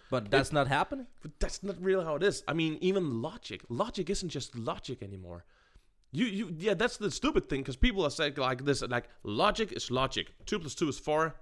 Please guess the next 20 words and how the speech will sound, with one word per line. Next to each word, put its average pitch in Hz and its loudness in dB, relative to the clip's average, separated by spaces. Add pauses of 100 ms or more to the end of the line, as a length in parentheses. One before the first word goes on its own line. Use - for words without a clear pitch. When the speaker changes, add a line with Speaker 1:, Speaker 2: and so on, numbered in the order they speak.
(120)
Speaker 2:
That's 127 2
the 139 -2
end 160 6
of 117 0
it. 104 -2
Logic 143 -2
can't 123 -2
be 117 -4
discussed," 104 -8
but 156 2
it 165 -4
actually 117 -8
can, 160 -4 (340)
'cause 151 -2
you 170 -2
can't 240 2
really 170 2
trust 135 -4
that 117 -8
your 147 -2